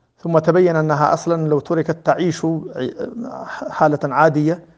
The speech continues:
فهذه يمكن استئناف ذبحها من جديد على خلاف الحالة الأولى. الحالة الأولى نفذت بعض مقاتلها،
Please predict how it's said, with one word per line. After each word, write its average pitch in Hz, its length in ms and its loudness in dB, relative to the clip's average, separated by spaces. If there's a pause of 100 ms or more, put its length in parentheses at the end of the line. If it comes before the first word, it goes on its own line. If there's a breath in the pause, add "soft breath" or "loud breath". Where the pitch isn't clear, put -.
(160)
فهذه 165 420 -2
يمكن 180 340 -2
استئناف 170 580 -2
ذبحها 151 420 0
من 165 120 -2
جديد 117 340 -4
على 120 180 -4
خلاف 160 340 -2
الحالة 156 280 0
الأولى. 131 260 -4
الحالة 143 300 -2
الأولى 180 260 2
نفذت 170 400 0
بعض 151 180 -2
مقاتلها، 156 760 0